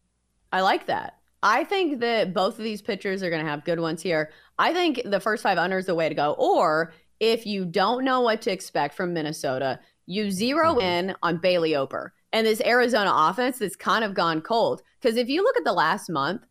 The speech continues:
Speaker 1: we know that the Diamondbacks were kind of the surprise of the N L West for most of the year, but the bats have gone cold. All of a sudden, they're ranked twenty-sixth in W R C plus over the last month.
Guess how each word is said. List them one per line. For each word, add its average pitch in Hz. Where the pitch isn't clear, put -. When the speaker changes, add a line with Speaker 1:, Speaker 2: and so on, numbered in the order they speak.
Speaker 1:
we 285
know 302
that 247
the 196
Diamondbacks 180
were 180
kind 226
of 226
the 190
surprise 160
of 160
the -
N 175
L 160
West 147
for 185
most 160
of 165
the 151
year, 147
but 226
the 247
bats 277
have 285
gone 233
cold. 170
All 247
of 339
a 294
sudden, 233
they're 208
ranked 175
twenty-sixth 285
in 233
W 240
R 190
C 196
plus 208
over 202
the 185
last 139
month. 285